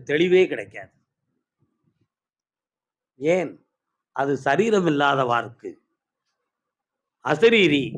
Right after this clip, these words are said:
அதனால அந்த வாக்கு யார்கிட்ட இருந்து வந்துச்சுங்கிறத என்ன செய்ய முடியாது, கண்டுபிடிக்க முடியாது. எங்கோ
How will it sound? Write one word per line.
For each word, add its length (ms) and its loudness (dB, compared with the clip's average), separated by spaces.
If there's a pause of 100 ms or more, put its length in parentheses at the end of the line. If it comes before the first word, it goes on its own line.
(1120)
அதனால 400 0
அந்த 220 -2
வாக்கு 360 0
யார்கிட்ட 360 0
இருந்து 180 -2
வந்துச்சுங்கிறத 540 -2
என்ன 120 2
செய்ய 180 2
முடியாது, 320 4 (880)
கண்டுபிடிக்க 460 -2
முடியாது. 380 -10 (1700)
எங்கோ 200 6